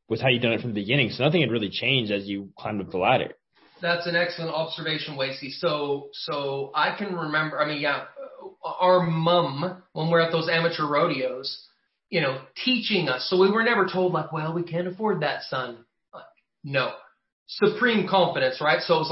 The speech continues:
Speaker 2: like,
Speaker 1: Yeah.
Speaker 2: "Listen, guys, you see those people over there wasting twenty-three dollars on that hotel room? Not smart."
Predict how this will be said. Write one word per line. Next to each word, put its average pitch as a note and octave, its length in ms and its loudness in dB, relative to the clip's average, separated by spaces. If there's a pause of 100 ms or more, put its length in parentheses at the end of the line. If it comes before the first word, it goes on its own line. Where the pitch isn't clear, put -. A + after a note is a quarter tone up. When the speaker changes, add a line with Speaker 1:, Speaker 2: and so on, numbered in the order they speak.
Speaker 2:
like, D3 180 6
Speaker 1:
Yeah. G#2+ 60 2
Speaker 2:
"Listen, - 320 0
guys, C3 260 2 (320)
you B2+ 100 -10
see B3 200 -4
those C#4+ 200 -2
people C4 260 0
over B3+ 180 4
there B3 220 6
wasting A#3 360 2
twenty-three A#3 440 0
dollars A3 280 4
on A3 80 -2
that G#3 140 6
hotel G#3+ 360 4
room? A#3+ 280 4 (360)
Not C#3+ 300 0
smart." C4+ 400 6